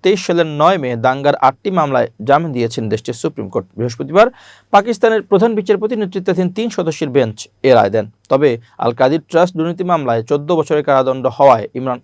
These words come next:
এখনও কারাগার থেকে মুক্তি হবেন না। তিনি গত দুই বছর ধরে বন্দি জীবন কাটাচ্ছেন। ইমরানের দল পাকিস্তান তেহরিক ইনসাফ এক বার্তায় জানিয়েছে, আর মাত্র একটি মামলায় জামিন হলেই মুক্ত হবেন সাবেক প্রধানমন্ত্রী। দলটি বলেছে, নয় মের মামলায় ইমরান খানকে জামিন দিয়েছে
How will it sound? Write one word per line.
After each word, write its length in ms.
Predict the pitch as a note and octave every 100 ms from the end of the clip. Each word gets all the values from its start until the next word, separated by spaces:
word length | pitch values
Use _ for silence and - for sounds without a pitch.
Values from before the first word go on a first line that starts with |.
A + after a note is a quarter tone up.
| -
এখনও 500 | B2+ - G3+ C3 A#2 _ _ _
কারাগার 380 | D3 D#3 C#3 B2
থেকে 300 | - A#2 G#2+ A2
মুক্তি 280 | B2 - B2
হবেন 220 | G2+ G2+
না। 160 | G2+ -
তিনি 280 | - F3+ F#3 F3+ - _ C3
গত 180 | C3+ D3
দুই 200 | C#3 D#3
বছর 240 | D3+ F#3+
ধরে 240 | D3 F#3+
বন্দি 380 | G3 D3+ F3+ G#3+
জীবন 280 | F3+ E3 C#3+
কাটাচ্ছেন। 440 | - - - A#2+ -
ইমরানের 320 | A#2+ B2+ B2+ A#2+
দল 120 | D3+
পাকিস্তান 420 | D#3 D#3 D3 D#3+
তেহরিক 340 | E3 F3+ F#3+
ইনসাফ 360 | G3 F#3 A3 G#3+
এক 180 | D3+ C#3
বার্তায় 300 | G#3+ - F#3+
জানিয়েছে, 520 | A3 G3 F#2+ - A#2+ - - -
আর 140 | D3
মাত্র 220 | F#3 G#3 A3+
একটি 220 | F#3 A#3
মামলায় 380 | G3+ F3 F3+ G#3
জামিন 320 | E3 E3 G3+
হলেই 340 | E3+ B2+ A2+ A2+ -
মুক্ত 220 | D3 -
হবেন 260 | C#3 A#2 A2+
সাবেক 260 | A#2 D#3
প্রধানমন্ত্রী। 500 | - A2+ G2+ G2+ F2+ F#2+ _
দলটি 220 | A#2+ A#2
বলেছে, 520 | A2+ A#2+ D#3 F#3+ C#3 A#2 - - _
নয় 380 | B2 C3 D3+ A3
মের 340 | A3+ A3 G#3+ G#3 _
মামলায় 400 | C#3 D3 F#3 D#3
ইমরান 260 | C3+ C3+ C3+
খানকে 340 | C3+ C3+ B2
জামিন 320 | A#2+ C3 F3+ D3+
দিয়েছে 260 | C3 A#2